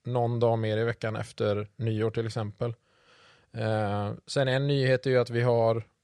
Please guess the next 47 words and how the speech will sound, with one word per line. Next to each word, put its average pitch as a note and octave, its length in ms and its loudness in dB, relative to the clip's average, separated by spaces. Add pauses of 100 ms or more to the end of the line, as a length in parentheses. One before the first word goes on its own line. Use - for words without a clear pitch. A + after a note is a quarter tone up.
(400)
skrivit B2 360 -2
på A#2+ 120 4
ett - 80 -2
kontrakt A2+ 320 -2
för A#2+ 80 -4
en A2+ 60 -2
ny A2 120 -2
lokal. A2+ 480 2 (920)
Eh, G#2 420 -4
så A2 360 -2 (180)
någonstans B2+ 680 0
i A2+ 360 -2
februari-mars A2 840 0
kommer A2+ 220 -6
det G#2+ 80 -4
flyttas A2 360 -6
till - 80 -4
en B2 60 0
ny A2+ 120 0
lokal. G#2+ 420 -2
Och A2+ 60 -2
där B2+ 220 6
är C3+ 60 2
jag B2+ 180 4
ju, A2+ 220 2
det, B2+ 240 0 (380)
det - 120 -6
är D3 40 4
ju D#3+ 60 4
något D3 200 2
som C3 160 -2
både A#2+ 180 2
jag A2+ 260 4
och A#2+ 60 2
framförallt A2+ 400 2
Alexander A2 380 0
Kvist - 260 -6
då, A2 100 -4
som G#2+ 180 -4
har G#2+ 80 0
varit G#2+ 180 -2
min G#2 120 -2
närmaste G#2+ 420 -4
de G#2 140 -6
senaste G#2 340 -6
åren, G2+ 340 -4 (560)
ehm, G#2 720 -2